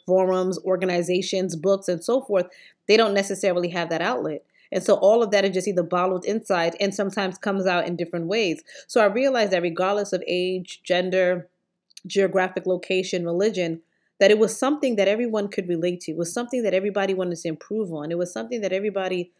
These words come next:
wanted to figure out, "How do I get into alignment so that I can be my best self?" And that's how I stumbled on the word balance.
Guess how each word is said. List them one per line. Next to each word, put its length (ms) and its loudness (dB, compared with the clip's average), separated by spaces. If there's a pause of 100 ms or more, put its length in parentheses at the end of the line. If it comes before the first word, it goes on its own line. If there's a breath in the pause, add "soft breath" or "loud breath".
(280)
wanted 240 2
to 100 -2
figure 340 -4
out, 160 -2
"How 400 -6
do 220 -2
I 100 0
get 240 -4
into 240 -4
alignment 580 -4
so 120 -4
that 140 -2
I 60 -2
can 180 -6
be 120 -2
my 160 -4
best 280 -6
self?" 260 -6 (380 loud breath)
And 120 -2
that's 220 0
how 200 -2
I 220 -4 (460)
stumbled 400 -4
on 80 -6
the 80 -8
word 260 -8
balance. 320 -16